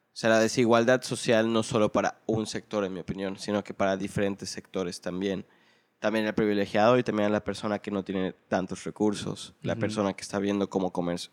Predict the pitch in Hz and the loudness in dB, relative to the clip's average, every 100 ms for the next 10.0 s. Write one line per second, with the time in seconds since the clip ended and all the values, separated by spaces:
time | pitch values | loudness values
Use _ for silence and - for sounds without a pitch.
0 | _ - 90 98 82 - 95 - - _ | _ -12 -8 -6 -6 -4 -6 -6 -14 _
1 | _ _ _ _ _ _ - 113 110 107 | _ _ _ _ _ _ 0 2 2 0
2 | - 104 101 107 - 98 95 95 90 95 | -2 -2 0 -2 -2 -2 -2 0 -2 -4
3 | - - - _ _ _ _ _ _ _ | -8 -12 -14 _ _ _ _ _ _ _
4 | _ _ 117 127 160 151 165 151 160 120 | _ _ -8 -8 -6 -6 -2 -2 0 -2
5 | 107 107 104 98 123 147 156 - _ _ | 0 -2 -2 -4 -2 -2 -4 -6 _ _
6 | _ _ _ 147 180 120 - 131 127 - | _ _ _ 2 2 0 -6 0 0 0
7 | 107 113 113 110 101 95 101 95 - 90 | -2 2 2 2 0 0 -4 -4 -10 -14
8 | _ _ _ _ _ 127 127 - - 156 | _ _ _ _ _ -4 -4 -8 -4 0
9 | 120 113 123 110 95 - 78 92 - | 0 0 -4 -6 -6 -4 -6 -6 -10